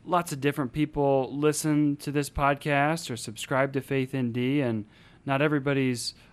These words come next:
a priest or religious, or not everyone gets the, the blessing that I have of working in a, in a faith-related field. Some people are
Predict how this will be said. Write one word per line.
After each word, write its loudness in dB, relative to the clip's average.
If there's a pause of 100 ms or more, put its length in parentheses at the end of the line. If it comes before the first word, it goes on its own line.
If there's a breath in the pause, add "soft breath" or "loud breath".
a -16
priest -2
or -8
religious, 0
or -2
not 0
everyone -2 (400 loud breath)
gets -6
the, -6 (200)
the -4
blessing 4
that 0
I 2
have 0
of -4
working 0
in 0
a, -2
in -6
a -6
faith-related -2
field. 0 (240 loud breath)
Some 0
people 0
are 6